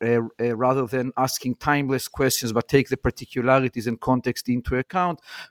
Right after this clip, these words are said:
resonated with me, uh, uh, a great deal when I, when I went to study, uh, income inequality and later with Leah immigration. So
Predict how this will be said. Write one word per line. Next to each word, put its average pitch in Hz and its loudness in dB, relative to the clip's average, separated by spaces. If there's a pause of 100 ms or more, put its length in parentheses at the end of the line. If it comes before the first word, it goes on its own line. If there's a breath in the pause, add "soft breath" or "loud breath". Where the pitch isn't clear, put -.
(100)
resonated 131 0
with 117 0
me, 120 0
uh, 117 0
uh, 113 0
a - -4
great 123 -2
deal 131 0
when 117 -2
I, 117 0 (100)
when 113 -2
I 113 2 (100)
went 120 0
to 117 -12
study, 117 -2 (380 loud breath)
uh, 110 0 (340)
income 123 0
inequality 120 0
and 107 -4
later 110 2
with 107 -2
Leah 117 2
immigration. 101 -2
So 104 0